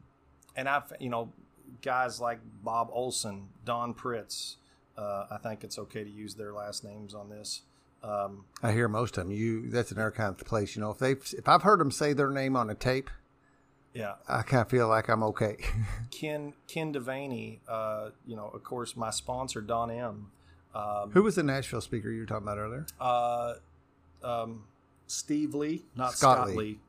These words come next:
Speaker 2: Not
Speaker 1: Steve Lee.
Speaker 2: Steve Lee.
Speaker 1: Yeah.
Speaker 2: Different guy.
Speaker 1: Yeah.
Speaker 2: Huh.
Speaker 1: Yeah. Neat, neat. Listen to his tape. He's got some <laughs> good stuff. Yeah. He, uh, so anyway, um,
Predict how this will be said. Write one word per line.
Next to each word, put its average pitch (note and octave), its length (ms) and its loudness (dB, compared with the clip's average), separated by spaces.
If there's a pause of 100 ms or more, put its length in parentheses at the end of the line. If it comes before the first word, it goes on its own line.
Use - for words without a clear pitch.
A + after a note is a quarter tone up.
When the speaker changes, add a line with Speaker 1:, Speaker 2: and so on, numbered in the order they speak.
(160)
Speaker 2:
Not A2+ 160 2
Speaker 1:
Steve B2 160 -2
Lee. A2 160 -10
Speaker 2:
Steve D#3 360 0
Lee. F#2+ 260 -6 (120)
Speaker 1:
Yeah. A2+ 100 -12 (100)
Speaker 2:
Different C#3 300 -2
guy. - 180 -8 (580)
Speaker 1:
Yeah. - 80 -12 (720)
Speaker 2:
Huh. C3+ 120 -6
Speaker 1:
Yeah. A#2+ 80 -8 (360)
Neat, A#2 300 -8
neat. A#2+ 220 -8 (180)
Listen D#3 320 -6
to C3+ 80 -4
his A#2+ 180 -6
tape. A2+ 320 -6
He's A#2 200 -10
got A#2+ 260 -6
some A#2 160 -10
<laughs> - 140 -10
good A3 140 -4
stuff. A#2+ 360 -6 (600)
Yeah. A2+ 200 -8 (280)
He, B2 240 -12 (180)
uh, G#1 260 -8 (680)
so D#3 220 8
anyway, B2+ 360 6 (1400)
um, A#2+ 440 8